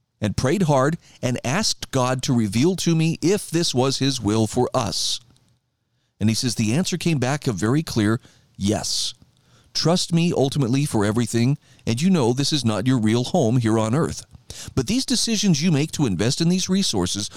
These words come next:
also require faith, and I want you to be engaged.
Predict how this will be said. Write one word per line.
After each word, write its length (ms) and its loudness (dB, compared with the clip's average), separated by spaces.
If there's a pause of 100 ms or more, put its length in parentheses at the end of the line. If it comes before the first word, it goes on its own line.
(240)
also 400 2
require 420 2
faith, 360 -2
and 80 -2
I 80 2
want 300 0
you 60 2
to 80 0
be 160 0
engaged. 600 -2